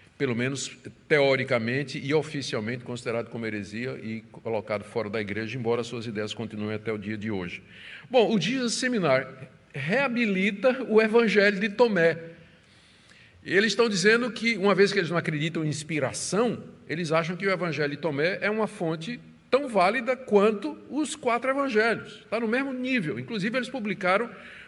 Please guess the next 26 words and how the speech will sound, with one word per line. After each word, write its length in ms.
um, 460
os 120
cinco 340
evangelhos, 440
um 80
livro, 360
uma 200
obra, 640
intitulado 580
Os 100
Cinco 600
Evangelhos, 600
onde 200
Tomé 460
aparece 580
depois 380
de 100
João, 440
né? 200
E 60
seria 260
o 60
Novo 320
Testamento 500
dele, 320
seria 400